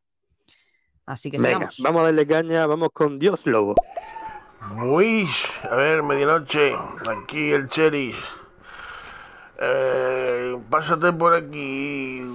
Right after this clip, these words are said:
Speaker 3: por la cubierta, que estoy dando una vuelta por aquí, por la cubierta. Que tenemos que hablar de algo,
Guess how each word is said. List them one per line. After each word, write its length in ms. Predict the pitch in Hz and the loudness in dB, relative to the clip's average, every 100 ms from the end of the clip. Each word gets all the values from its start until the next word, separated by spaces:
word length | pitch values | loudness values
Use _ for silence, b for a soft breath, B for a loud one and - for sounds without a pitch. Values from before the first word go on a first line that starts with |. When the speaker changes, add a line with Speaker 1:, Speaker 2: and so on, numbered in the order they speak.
| 120 113 | -12 -10
Speaker 3:
por 160 | 123 117 | -2 0
la 1000 | 110 110 107 107 101 101 104 95 95 98 B 92 B B B B B - | 4 4 4 0 -2 -4 -4 -4 -6 -8 B -16 B B B B B -12
cubierta, 800 | - 120 131 139 113 117 117 - _ B B B B B B B | -8 -4 0 0 0 -2 0 -2 _ B B B B B B B
que 80 | 110 | -8
estoy 220 | - 135 | -2 2
dando 240 | 139 143 143 | 2 4 4
una 120 | 131 | 4
vuelta 520 | 131 131 120 117 113 | 4 2 0 0 0
por 140 | 110 | -2
aquí, 100 | 110 | -4
por 140 | 117 113 | -2 0
la 80 | 110 | 0
cubierta. 500 | 113 110 98 98 - B B B B B B B B B B B | -2 -6 -4 -6 -6 B B B B B B B B B B B
Que 80 | |
tenemos 340 | 104 120 139 143 | -8 0 2 2
que 100 | 135 | 2
hablar 460 | 135 135 135 120 101 B B B B B | 4 4 4 2 -4 B B B B B
de 220 | 120 117 | -4 2
algo, 420 | 120 113 104 98 | 2 2 -2 -6